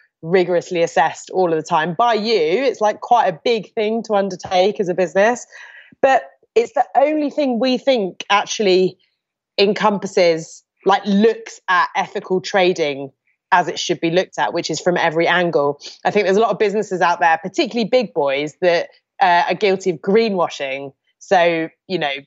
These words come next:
doing something just for p-, rather than really changing things behind the scenes. And I think the consumer's gonna become,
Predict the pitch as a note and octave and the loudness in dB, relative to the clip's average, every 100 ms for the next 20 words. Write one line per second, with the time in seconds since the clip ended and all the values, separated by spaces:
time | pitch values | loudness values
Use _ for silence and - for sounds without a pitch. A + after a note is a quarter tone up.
0 | _ D#3 G#3 F#3+ F#3+ F3+ F3 F#3+ - E3+ | _ 0 2 2 -2 -6 -4 -6 -6 -12
1 | - F3+ F3+ E3+ F#3 E3+ F3 F3 E3 G3+ | -2 2 4 2 2 0 -2 -8 0 4
2 | G#3 G3+ G3 F#3 F3+ F3+ F3 F#3 F3 D#3+ | 4 2 -4 -4 -2 -4 -2 -4 -2 0
3 | E3+ D#3+ - D#3+ D#3 F3 F#3+ - - - | 0 0 -2 0 0 -2 -4 -8 -20 -20
4 | - - - G3 F#3+ - B3+ A#3 A#3 G#3 | -20 -6 0 0 0 0 0 0 -2 -2
5 | A#3+ A3 F#3+ G#3 F#3+ F#3+ F#3+ F#3+ F3+ F3 | 0 0 0 0 0 -2 2 2 2 -2